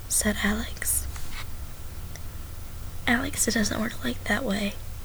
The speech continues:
To get a piece of cake, you'll have to finish your dinner first."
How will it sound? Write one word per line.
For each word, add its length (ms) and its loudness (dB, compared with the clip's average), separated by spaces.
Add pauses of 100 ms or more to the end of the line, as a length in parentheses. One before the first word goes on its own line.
(640)
To 80 -2
get 160 6
a 60 2
piece 280 0
of 140 -2
cake, 540 0 (560)
you'll 240 4
have 100 -4
to 120 0
finish 280 4
your 80 -6
dinner 240 2
first." 560 -4